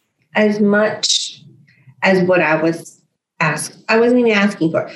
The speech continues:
Five times the largest amount I had ever been paid. Okay. So, um, and I already have, like,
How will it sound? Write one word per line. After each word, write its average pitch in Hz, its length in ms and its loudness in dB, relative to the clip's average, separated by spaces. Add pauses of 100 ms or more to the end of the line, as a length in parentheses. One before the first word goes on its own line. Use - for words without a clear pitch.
(140)
Five 285 240 0
times 247 400 0 (260)
the 196 120 2
largest 190 480 0
amount 175 440 -2
I 202 60 -2
had 175 280 0
ever 170 480 0
been 160 200 -2
paid. - 440 -8 (180)
Okay. 180 440 0
So, 185 580 0 (440)
um, 180 460 2 (320)
and 196 560 2 (300)
I 196 220 0
already 214 340 2
have, 196 320 0 (180)
like, 180 300 -2